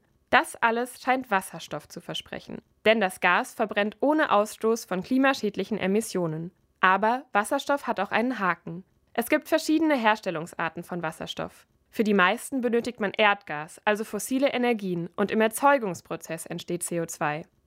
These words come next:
Deshalb wird nun an grünem Wasserstoff geforscht.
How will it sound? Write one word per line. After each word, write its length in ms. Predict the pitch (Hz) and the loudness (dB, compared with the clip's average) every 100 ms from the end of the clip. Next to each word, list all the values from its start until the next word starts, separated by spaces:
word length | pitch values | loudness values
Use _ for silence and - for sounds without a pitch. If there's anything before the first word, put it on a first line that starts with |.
| - | -2
Deshalb 480 | 185 - 233 269 - | -2 4 4 4 -2
wird 120 | 233 | 0
nun 140 | 254 | 2
an 140 | 269 269 | 2 2
grünem 360 | 269 311 208 | 2 4 2
Wasserstoff 480 | 165 - 165 - 156 | 0 -4 -8 -6 -8
geforscht. 560 | - - 151 151 - | -12 -8 -6 -6 -10